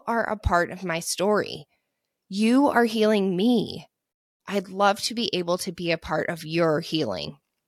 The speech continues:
I am so thankful for my friend's insight to allow me to paint an honest picture of myself and what I can do for your healing. If this is resonating,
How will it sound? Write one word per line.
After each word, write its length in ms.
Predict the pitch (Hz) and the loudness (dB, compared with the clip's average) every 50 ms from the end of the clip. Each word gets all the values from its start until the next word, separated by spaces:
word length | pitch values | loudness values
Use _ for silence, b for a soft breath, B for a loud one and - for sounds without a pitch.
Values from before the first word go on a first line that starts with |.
| _ _ _ _ _ _ _ _ _ _ _ _ - - | _ _ _ _ _ _ _ _ _ _ _ _ -2 0
I 60 | 202 | 2
am 180 | 202 190 185 185 | 2 2 2 2
so 460 | - - - - 196 180 180 196 233 | 0 0 0 2 4 6 6 4 4
thankful 580 | - - 196 180 180 180 - - 180 170 170 170 | 2 0 -2 -2 -2 -4 -4 0 2 2 2 0
for 200 | - - 202 185 | 0 -4 -2 -2
my 200 | 185 170 160 170 | 0 0 0 -2
friend's 600 | - - - 165 160 156 165 165 175 - - - | -2 -2 -2 0 0 -2 -2 -2 -2 -2 -4 -2
insight 640 | - 175 170 170 165 - - 127 110 95 - - _ - | -2 -2 -2 -2 -2 -2 -2 -2 -4 -6 -6 -6 _ -4
to 180 | - 214 208 | -2 0 0
allow 260 | 190 180 170 165 165 | 0 0 0 0 0
me 160 | 165 185 190 190 | 0 0 -2 -2
to 140 | - 233 | -4 -4
paint 360 | 220 - - 190 165 156 - - | -2 0 2 2 2 0 -2 -4
an 140 | 165 156 - | -6 -6 -4
honest 380 | - 151 156 151 156 156 - - | -4 -4 -4 -4 -4 -6 -4 -4
picture 380 | - 175 160 - - - 170 | -4 -4 -4 -2 -2 0 0
of 80 | 165 160 | 0 0
myself 640 | 147 131 147 160 - - 165 143 98 - - - - - | -2 -2 -2 -2 -2 -2 -2 -2 -2 -4 -6 -8 -12 -8
and 180 | - 196 196 175 | -4 -4 -2 0
what 140 | 170 175 170 | 0 0 2
I 120 | 160 165 180 | 2 0 0
can 220 | - 226 208 208 | 0 0 0 2
do 200 | - 165 165 165 | 0 -2 -2 -4
for 160 | - - 165 | -4 -4 -4
your 240 | 165 147 160 170 147 | -4 -2 -2 -2 -4
healing. 580 | - - 151 151 123 - 92 78 87 107 156 - _ _ _ _ _ _ _ _ _ _ _ _ _ _ _ _ | -4 -2 -2 -2 -2 -2 -4 -6 -6 -8 -10 -14 _ _ _ _ _ _ _ _ _ _ _ _ _ _ _ _
If 200 | - 185 - - | -8 -8 -4 0
this 200 | 196 208 - - | 0 2 2 2
is 180 | 311 302 254 208 | 2 0 0 0
resonating, 840 | 180 170 185 180 190 185 180 165 165 160 156 143 143 165 190 185 | 0 0 0 -2 -2 -2 -2 -2 -2 -4 -4 -4 -4 -4 -6 -8